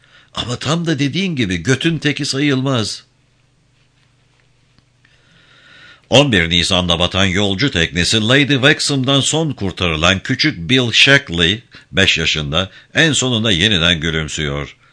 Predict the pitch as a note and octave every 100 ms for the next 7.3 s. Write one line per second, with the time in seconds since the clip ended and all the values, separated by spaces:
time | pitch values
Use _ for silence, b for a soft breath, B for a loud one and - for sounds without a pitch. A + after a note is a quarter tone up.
0 | B B B B G#2 E3 F#3+ D#3+ D#3+ D#3
1 | D#3 F3 D3 D3+ C3 C#3 G#2+ D3+ G#2+ D#2
2 | F#2 E2+ E2+ F2+ F#2+ F2+ E2 G2 F#2 A2+
3 | - D3 G2+ E2 F2 F2 E2 D#2+ D#2+ F2
4 | D#2+ F#2 F#2 A2 A#2+ A2 A2+ - A#2 G#2
5 | E2+ D#2+ D#2+ E2+ E2+ E2+ E2+ F2+ A#2+ A#2+
6 | G#2 A2 G#2+ E2+ F#2 F2+ E2 E2 D#2 D#2+
7 | D2+ D#2 D2